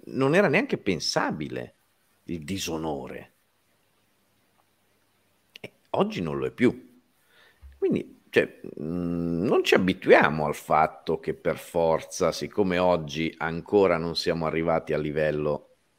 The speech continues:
dello sketch comico, per forza non ci si debba arrivare mai. Cioè, facciamoci qualche domanda prima, che magari ci troviamo,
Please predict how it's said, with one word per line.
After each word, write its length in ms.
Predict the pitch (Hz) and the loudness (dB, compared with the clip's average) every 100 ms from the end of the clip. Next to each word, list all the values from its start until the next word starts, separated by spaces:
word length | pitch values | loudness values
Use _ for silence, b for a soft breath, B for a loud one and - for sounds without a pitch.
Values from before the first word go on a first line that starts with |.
| - | -20
dello 400 | 65 73 71 69 | -8 -6 -4 -4
sketch 400 | - 78 - - | -4 -4 -6 -4
comico, 760 | 73 69 71 - 80 80 _ _ _ _ _ _ _ _ _ _ _ _ _ - | -2 -2 -4 -4 -2 -2 _ _ _ _ _ _ _ _ _ _ _ _ _ 4
per 160 | 127 | 4
forza 560 | - - 98 98 - 101 | 4 4 4 4 2 2
non 160 | 95 87 | 2 -4
ci 160 | - | -6
si 200 | - 95 | -2 0
debba 280 | 85 82 82 | 2 2 2
arrivare 360 | 76 78 71 73 | 0 0 2 0
mai. 340 | 76 64 60 | -2 -4 -6
Cioè, 180 | - 65 | -6 -8
facciamoci 420 | 85 - 349 95 | -6 -2 -2 -2
qualche 280 | 80 73 80 | -4 -2 -2
domanda 400 | 73 71 69 69 | -4 -6 -4 -4
prima, 400 | - 65 50 - | -4 -6 -8 -4
che 120 | - | -2
magari 280 | 226 65 73 | 2 0 0
ci 160 | - | -6
troviamo, 640 | - 62 65 65 67 62 - | -8 -4 -2 -4 -4 -8 -12